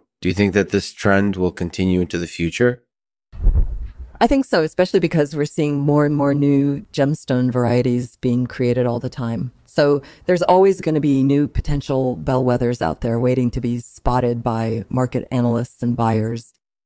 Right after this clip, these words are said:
Speaker 1: That sounds like a really informative topic. So what are your thoughts on the future of sapphire stones?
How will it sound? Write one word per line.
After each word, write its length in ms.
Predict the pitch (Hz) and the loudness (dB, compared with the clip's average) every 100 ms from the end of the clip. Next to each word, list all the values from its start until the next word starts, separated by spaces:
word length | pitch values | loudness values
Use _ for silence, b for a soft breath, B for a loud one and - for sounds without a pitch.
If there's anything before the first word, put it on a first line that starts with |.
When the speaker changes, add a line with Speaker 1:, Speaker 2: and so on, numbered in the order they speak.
| _ - | _ -4
Speaker 1:
That 180 | 98 | -4
sounds 240 | - 117 101 | 2 2 2
like 140 | 101 | 0
a 60 | 95 | 2
really 280 | 95 95 92 | 4 4 2
informative 520 | - 95 95 90 - | 2 2 2 -2 -2
topic. 520 | 95 92 90 82 - | 0 0 -2 -4 -10
So 380 | - 95 87 90 | -4 0 2 0
what 280 | 85 92 98 | 0 2 2
are 40 | |
your 180 | 98 98 | 2 0
thoughts 380 | - 92 90 90 | 2 0 0 -2
on 60 | |
the 60 | 87 | -4
future 400 | - 87 - 90 | -4 -4 0 -2
of 80 | 80 | 0
sapphire 480 | - 80 - 82 | -2 -2 0 -2
stones? 640 | - - 87 92 110 113 | -2 -4 0 0 -2 -6